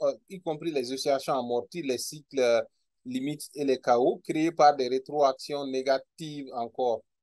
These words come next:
avec des délais. Donc, euh, nous avons des rétroactions négatives pour la recherche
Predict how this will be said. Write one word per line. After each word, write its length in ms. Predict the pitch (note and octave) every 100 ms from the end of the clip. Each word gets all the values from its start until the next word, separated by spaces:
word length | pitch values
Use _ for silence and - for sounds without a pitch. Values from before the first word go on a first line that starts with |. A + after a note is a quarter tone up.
| _ _ -
avec 300 | A#2 C3+ B2+
des 140 | A2+
délais. 360 | G#2+ A#2 A#2+ A2 _ _ _ _ _
Donc, 340 | A2 A#2+ B2 B2
euh, 260 | A2+ G#2+ G#2 - _ _ _
nous 120 | B2+
avons 260 | B2+ C3+ E3
des 140 | D3
rétroactions 680 | C3 C3 D3+ C3+ - - C#3+
négatives 500 | B2+ B2+ B2 B2 B2
pour 180 | - C3+
la 160 | B2
recherche 300 | A#2 A#2 C#3+